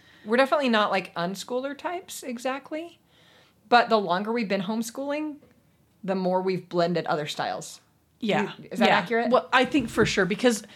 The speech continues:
Speaker 2: for one thing, classical style is not known for being hands-on. And,
Speaker 1: Yeah.
Speaker 2: and Layers of Learning is definitely a hands-on curriculum.
Speaker 1: I, I guess I'm not even saying, like, how we homeschool as much as how our minds work.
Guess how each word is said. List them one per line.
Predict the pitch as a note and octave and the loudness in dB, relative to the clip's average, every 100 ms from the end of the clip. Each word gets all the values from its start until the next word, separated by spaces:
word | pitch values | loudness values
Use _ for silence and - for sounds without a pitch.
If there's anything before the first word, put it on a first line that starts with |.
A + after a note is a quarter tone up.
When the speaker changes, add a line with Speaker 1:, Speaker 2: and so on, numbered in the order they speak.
| - - _ _ _ - | -20 -20 _ _ _ -14
Speaker 2:
for | A#3 E4+ | -4 2
one | D#4+ D#4 | 6 6
thing, | C#4 G#3 F#3 | 6 2 0
classical | - A3+ G#3 G#3 G3 | 2 4 4 2 -2
style | F#3+ - E3+ D#3 - | -2 2 4 4 2
is | F#3 E3 | -2 0
not | F3 F3 D#3+ D#3 | 4 6 6 2
known | E3+ D3 D#3+ | 0 -2 -2
for | D#3+ | -4
being | D3 | -6
hands-on. | F3 D3 D#3+ C#3+ - - _ _ _ _ G#3+ | -4 -6 -6 -8 -12 -18 _ _ _ _ 4
And, | G3+ | 4
Speaker 1:
Yeah. | - | 4
Speaker 2:
and | A3+ G3+ | 4 8
Layers | G3+ G3 F#3+ | 8 6 4
of | F3 | 2
Learning | E3 D#3 | 2 2
is | C#3 D#3 | 0 -2
definitely | C#3+ D#3+ D#3+ D#3 C#3 | 2 2 2 -2 0
a | C#3 | -2
hands-on | D#3+ C#3+ - - - F3 | -2 -4 -4 -6 -8 -8
curriculum. | E3+ C#3+ - - | -6 -6 -10 -4
Speaker 1:
I, | E3+ - | -4 0
I | B3 | 2
guess | C#4 C#4 | 4 4
I'm | C4 | 4
not | A3 A3 | 4 2
even | F#3+ | -2
saying, | F3+ F3+ | -4 -4
like, | D#3+ D#3 | -4 -6
how | - E3 | -4 -4
we | D#3 | -4
homeschool | D#3+ D#3+ G#3 | -8 -8 -8
as | F3+ | -4
much | F3 | -4
as | F3 | -4
how | F3+ | 2
our | D#3+ | 2
minds | D#3 D3 C#3 C#3+ | 2 -4 -8 -8
work. | C#3 - | -10 -12